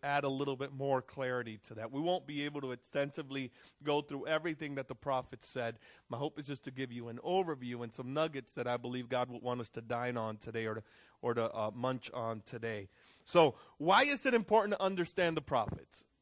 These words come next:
Before we dive into this book, I wanna, I wanna tell you, why is it important that we understand? Pastors begin in a series called The Major Prophets. What's the point?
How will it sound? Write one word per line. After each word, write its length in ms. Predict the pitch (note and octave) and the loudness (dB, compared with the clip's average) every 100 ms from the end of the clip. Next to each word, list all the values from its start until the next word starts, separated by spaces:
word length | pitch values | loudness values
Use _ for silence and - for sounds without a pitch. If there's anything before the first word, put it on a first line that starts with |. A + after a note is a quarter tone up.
| C#3 | -2
Before 340 | C#3 G3+ A#3+ | 2 8 8
we 140 | C4+ | 8
dive 260 | G3+ G3+ G3 | 6 6 6
into 160 | G3 F#3 | 0 -2
this 140 | E3+ | 0
book, 220 | D3+ C#3 | 0 2
I 20 | |
wanna, 240 | D3+ E3+ C#3+ - - | 4 4 2 -4 0
I 40 | E3 | 4
wanna 200 | G3 F#3 | 6 4
tell 240 | - F#3 | 4 4
you, 120 | F#3 | 4
why 200 | E3+ B3+ | 4 4
is 180 | D#4 - | 4 0
it 80 | A3+ | -4
important 380 | G3 F#3+ G3+ F3+ | -2 2 2 2
that 120 | D#3+ | 0
we 160 | E3 | 2
understand? 520 | E3 D#3+ D3 - D3 - - | 2 0 -2 0 0 -2 -8
Pastors 420 | E3 G3+ - B3 | 2 2 2 -6
begin 260 | G3 G#3+ G#3 | -4 -2 0
in 100 | F#3+ | 0
a 40 | F3+ | 0
series 380 | F3+ D3+ C#3 | 2 2 2
called 220 | - D#3+ C#3+ | 2 0 0
The 80 | |
Major 300 | C3+ D#3 E3 | -2 -2 0
Prophets. 440 | E3 C#3+ B2+ C3 - | -2 0 0 -2 -10
What's 140 | D3+ | -12
the 80 | - | -12
point? 360 | - E3 B2 | -6 -2 -2